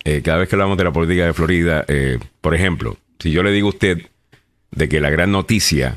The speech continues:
del día de hoy es que Ron DeSantis ganó Miami-Dade y que un republicano ganó Miami-Dade,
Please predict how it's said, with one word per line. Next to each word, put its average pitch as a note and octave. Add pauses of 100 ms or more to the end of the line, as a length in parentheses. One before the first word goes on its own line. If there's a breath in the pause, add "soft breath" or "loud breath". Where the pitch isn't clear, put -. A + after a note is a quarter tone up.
del D2
día E2+
de F2
hoy D2+
es C#2+
que -
Ron D#2+
DeSantis D#2+
ganó D2
Miami-Dade E2 (1120)
y E2+
que E2
un D#2+
republicano E2+
ganó C2
Miami-Dade, D2+